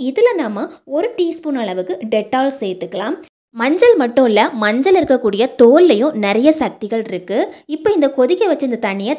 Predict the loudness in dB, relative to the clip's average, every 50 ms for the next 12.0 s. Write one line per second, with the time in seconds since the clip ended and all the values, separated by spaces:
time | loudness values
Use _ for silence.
0 | -4 -4 -4 -2 -2 -4 -4 -4 -4 -4 -4 -4 -2 -2 -2 -2 -2 -4 -6 -8
1 | -6 -6 -4 -2 -2 -2 -2 0 0 0 0 0 0 -2 -2 -2 -2 -2 -4 -6
2 | -6 -6 -6 -6 -6 -6 -8 -8 -6 -6 -6 -6 -6 -8 -8 -8 -6 -6 -4 -6
3 | -6 -8 -10 -20 _ _ _ _ -10 -6 -2 -2 -2 0 0 0 2 2 2 2
4 | 4 4 2 2 2 0 -2 -2 0 2 4 4 6 6 4 4 2 0 0 0
5 | 2 2 0 0 0 0 0 0 0 2 2 4 4 4 4 2 0 0 0 0
6 | 0 0 0 0 2 2 0 0 0 0 0 0 0 0 0 0 0 0 0 0
7 | 0 -2 -2 -4 -4 -4 -4 0 2 4 4 4 2 2 0 0 0 0 0 0
8 | 0 0 -2 -2 -2 -4 -4 -2 0 0 2 0 0 0 -4 -4 -6 -6 -6 -6
9 | -4 -2 0 0 0 0 0 0 0 2 2 2 2 4 6 6 8 8 6 6
10 | 4 2 2 0 0 -2 -2 -6 -8 -8 -10 -18 -10 -4 -2 0 0 0 0 2
11 | 4 6 6 6 6 4 2 0 0 0 -2 -2 -2 -4 -4 -6 -6 -6 -6